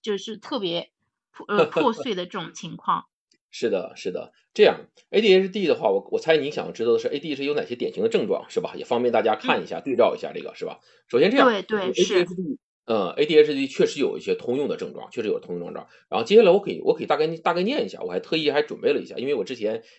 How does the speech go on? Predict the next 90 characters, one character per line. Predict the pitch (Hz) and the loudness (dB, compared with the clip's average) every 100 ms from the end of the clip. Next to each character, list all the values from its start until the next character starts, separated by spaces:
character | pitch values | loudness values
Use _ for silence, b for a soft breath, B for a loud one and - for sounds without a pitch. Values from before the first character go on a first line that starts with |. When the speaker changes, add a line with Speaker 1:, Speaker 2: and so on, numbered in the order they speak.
| - | -10
Speaker 2:
写 | - - | -2 0
过 | 113 143 | 2 0
一 | |
篇 | 143 143 | 2 0
给 | 131 95 | 0 -2
用 | 127 | -4
户 | 123 156 | -6 -4
的 | 120 | -4
这 | 110 | -2
个， | 113 104 90 | -2 -2 -2
这 | 127 | -2
个， | 113 113 | -2 -2
这 | 127 | -4
个 | 127 | -8
信 | 226 202 | -6 -8
嘛。 | - b b _ | -10 b b _
但 | 185 | 0
是 | 175 | 4
呢， | 170 160 | 6 4
咱 | 143 - 156 | 2 0 0
必 | 165 170 | -4 -10
须 | 170 | -8
说 | 165 170 | -4 -4
个 | |
前 | 156 147 | -2 -4
提， | - 120 117 B B | -4 -10 -12 B B
就 | - | -6
是 | 127 | -4
这 | 123 202 | -2 -2
个 | |
些 | 156 180 | 0 0
的 | 165 | 0
症 | 202 147 | 0 0
状 | 135 104 104 | 0 0 -4
一 | |
定 | 135 208 - | -4 -4 -2
不 | 123 | 0
要 | 131 | 0
先 | 123 156 151 | 0 -2 -2
对 | 170 | -2
号 | 143 | -2
入 | 139 | -4
座。 | 143 175 - | -6 -6 -8
很 | _ - | _ -6
多 | 104 185 | -2 0
人 | 139 | 0
会 | 139 | -4
发 | 127 | -6
现 | - | -6
，“哇， | 190 170 | -6 -6
这 | 196 | -4
个 | 160 | 4
我 | 139 165 | 8 8
也 | |
有， | 147 107 | 6 0
那 | 156 | 0
个 | 131 | 2
我 | 120 | 2
也 | 139 | 2
有。” | 117 - b b | -2 -6 b b
这 | - | -2
个 | 147 | 2
先 | 143 143 | 2 4
不 | |
要 | 135 | 2
对 | 135 | 2
号 | 120 | 0
入 | 110 | 0
座。 | 110 117 | 0 -4
所 | - | 2
以 | 175 | 4
我 | 123 | 4
先 | 143 | 4
念 | 233 165 | 4 2
一 | 95 | 0
下， | - - _ _ | -10 -16 _ _
咱 | - 143 | -4 -4
们 | - _ | -6 _
先 | - 165 | -4 -4
大 | 143 | -2
概 | 147 | -4
看 | - 226 | -4 -4
一 | 127 | -4
下 | 123 | -4
都 | - | -6
有 | - | -6
什 | - | -12
么， | 95 98 _ _ | -20 -20 _ _
对 | 90 | -10
吧？ | - | -10